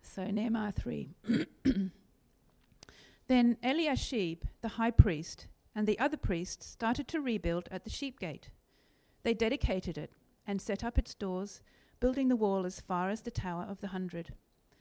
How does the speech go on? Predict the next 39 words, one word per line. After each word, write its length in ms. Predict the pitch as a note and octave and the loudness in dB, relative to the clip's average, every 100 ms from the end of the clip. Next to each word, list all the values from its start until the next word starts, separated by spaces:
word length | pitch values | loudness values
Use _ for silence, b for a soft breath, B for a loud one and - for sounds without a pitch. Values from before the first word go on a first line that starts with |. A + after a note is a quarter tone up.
| b | b
which 220 | b A3 - | b -4 -2
they 100 | G#3 | 0
dedicated, 720 | A#3+ A#3+ - F#3 - F3 - _ b b b - | 2 0 -2 -6 -8 -14 -16 _ b b b -6
and 140 | G3+ | -4
the 60 | F#3+ | -2
Tower 360 | - G3+ F#3+ F#3+ | -2 0 0 -2
of 140 | G3+ | -6
Hananel. 480 | - G#3 F3+ D#3+ E3 - _ _ _ _ _ b b b b b | -4 -2 -2 -4 -8 -14 _ _ _ _ _ b b b b b
People 240 | D#4 F4 | 2 2
from 180 | - D4 | 2 2
the 60 | C4 | 2
tower, 400 | - B3 A3 - | 4 4 2 0
from 160 | - A3+ | 2 4
the 60 | A#3 | 4
town 340 | - A3+ A3 | 4 2 0
of 120 | G#3+ | -4
Jericho 560 | - F#3 F3+ - F3+ F#3 - | -2 -2 -2 -4 -8 -8 -4
worked 280 | G3+ G3 A3 | -2 -2 -2
next 260 | G3+ - | -6 -6
to 100 | F3+ | -12
them, 240 | E3+ E3+ F3+ _ | -10 -10 -14 _
and 160 | G#3+ G3 | -4 -2
beyond 380 | G3+ G#3 B3 F#3+ | 0 2 2 0
them 200 | E3+ F3+ b b G3+ | -4 -10 b b -2
was 180 | G#3+ | 0
Zaccur, 480 | G3+ C#4 - F3 E3+ - _ | 0 -4 -2 -4 -4 -8 _
son 240 | - - F#3+ | -12 -6 -4
of 100 | F#3+ | -2
Imri. 400 | A3 G3 E3+ F3 _ _ _ _ _ _ b b b b | -2 -2 -2 -8 _ _ _ _ _ _ b b b b
The 60 | |
fish 300 | - F#4 - | 4 4 6
gate 240 | C4 G#3+ G3 | 2 2 2
was 140 | F#3+ | -2
built 360 | - F3 - - - _ _ - | -2 -4 -4 -12 -18 _ _ -2
by 120 | A3 | 2
the 80 | A3+ | 2
sons 340 | - G#3 G#3 | 2 0 2
of 120 | G#3+ | 0
Hassenaah. 580 | - G#3+ A#3 F#3+ E3+ F3 | 0 0 0 0 0 -4